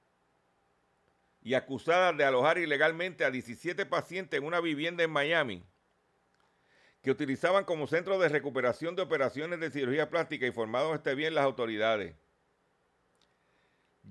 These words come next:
Jenis-, Jenicel Díaz, de treinta y ocho años, y Jenicel Díaz Peraza, de treinta y cinco,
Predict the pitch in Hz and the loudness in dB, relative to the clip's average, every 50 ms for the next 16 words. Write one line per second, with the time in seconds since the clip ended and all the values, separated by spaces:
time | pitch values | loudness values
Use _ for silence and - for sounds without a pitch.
0 | 101 101 131 143 147 147 147 147 143 123 - - - 120 117 139 143 147 147 135 | -6 0 2 2 2 2 -2 -4 -8 -8 -12 -16 -14 -6 -2 0 0 0 -2 -8
1 | - - 175 185 202 196 190 160 147 180 196 196 180 165 147 123 117 135 123 107 | -6 -4 0 0 0 0 -2 -4 -10 -8 -4 0 2 2 2 2 2 -2 -4 -4
2 | 120 123 120 107 127 135 151 139 - 180 175 165 165 170 170 160 143 120 107 - | -6 -8 -6 -4 -4 -4 -4 -2 -2 0 2 2 2 2 0 -2 -4 -6 -8 -6
3 | - 127 131 117 131 131 131 131 110 - 170 175 175 160 175 180 190 190 180 - | -6 -6 -4 -2 -2 -4 -4 -4 -6 -6 -6 -6 -6 -6 -2 2 2 2 2 2
4 | - - - 151 147 151 170 180 160 - 156 147 139 113 123 127 123 110 131 113 | -2 -2 0 2 2 4 2 0 0 -2 -2 -2 -2 -2 -4 -6 -6 -6 -10 -10
5 | - 180 190 180 127 113 98 85 80 | -10 -10 -12 -10 -8 -10 -10 -10 -12